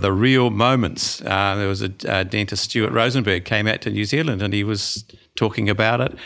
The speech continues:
and you were out talking about it, and it was, oh man, I f-, I f-, I found people to follow.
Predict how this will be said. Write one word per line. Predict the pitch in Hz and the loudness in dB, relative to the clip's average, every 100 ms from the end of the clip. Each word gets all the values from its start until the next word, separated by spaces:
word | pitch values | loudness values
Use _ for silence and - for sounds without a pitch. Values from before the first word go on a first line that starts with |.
| - | -6
and | 82 | -2
you | 95 139 | 2 4
were | 143 | 4
out | 135 143 - | 4 2 0
talking | 131 131 127 | 0 0 0
about | 127 127 131 | 2 2 2
it, | 143 - - - - - | 0 -6 -20 -18 -18 -12
and | - 104 98 101 | -4 -2 0 -4
it | - | -4
was, | 107 - - - _ - | -4 -4 -8 -14 _ 0
oh | 156 143 120 | 2 4 4
man, | 143 143 | 2 4
I | 135 | 2
f-, | 143 - | 0 0
I | 139 | 0
f-, | 151 - | 0 0
I | 156 | 0
found | 147 147 143 | 0 0 0
people | - 139 127 | 0 0 0
to | 95 | -2
follow. | - 127 127 87 | 0 2 2 2